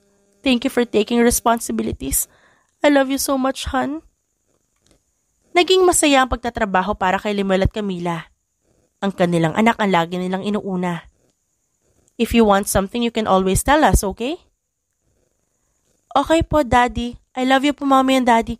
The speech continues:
You're the best parents in the world. Natawa sila mag-asawa habang hinahalikan ng bibong anak sa pisngi. Thank you po for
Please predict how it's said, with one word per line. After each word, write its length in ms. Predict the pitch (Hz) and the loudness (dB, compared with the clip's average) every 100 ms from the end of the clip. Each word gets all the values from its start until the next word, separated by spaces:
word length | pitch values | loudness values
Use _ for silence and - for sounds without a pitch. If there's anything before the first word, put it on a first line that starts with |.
| _ _ - | _ _ -2
You're 80 | 233 | 0
the 80 | 190 | 0
best 480 | - 339 415 - _ | 0 0 -2 -6 _
parents 400 | 302 285 285 - | -2 -2 -4 -8
in 80 | 247 | -8
the 80 | 202 | -6
world. 480 | 202 180 165 160 - _ _ _ _ _ _ _ _ _ _ - | -4 -4 -6 -12 -18 _ _ _ _ _ _ _ _ _ _ 2
Natawa 400 | 277 277 262 247 | 2 4 4 2
sila 240 | 254 233 | 0 0
mag-asawa 560 | 220 196 - 190 180 196 | 0 -4 -2 0 2 2
habang 320 | 196 190 214 | 0 0 -2
hinahalikan 560 | 190 190 190 190 190 | -2 -2 -2 -4 -4
ng 80 | 185 | -4
bibong 320 | 190 190 190 | -2 -4 -2
anak 240 | 196 196 - | 0 0 0
sa 160 | 208 | -4
pisngi. 480 | - - 196 185 175 _ _ _ _ _ _ _ _ _ _ _ _ _ _ | -4 -8 -6 -6 -8 _ _ _ _ _ _ _ _ _ _ _ _ _ _
Thank 240 | 254 240 | 0 2
you 80 | 277 | 2
po 160 | 269 269 | 2 0
for 160 | 285 | -2